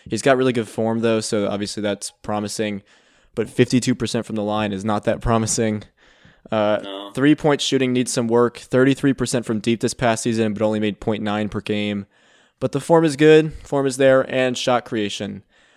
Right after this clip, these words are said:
Speaker 1: Ninety-two percent of his shots are spot-up, which I think is kind of an alarming number.
Speaker 2: It's a lot.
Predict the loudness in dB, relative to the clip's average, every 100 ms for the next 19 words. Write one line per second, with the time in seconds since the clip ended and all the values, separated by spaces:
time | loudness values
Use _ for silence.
0 | _ _ -4 2 2 2 0 0 0 -2
1 | -6 -4 -2 -2 -4 -4 -2 -2 -2 -8
2 | -4 -4 -2 -6 -10 -10 -2 -2 0 -4
3 | -6 -10 -4 0 0 0 0 0 -2 -2
4 | -4 -6 -10 -12 -20 -20 -20 -20 -20 -20
5 | -20 _ _ _ -18 -16 -14 -16 -16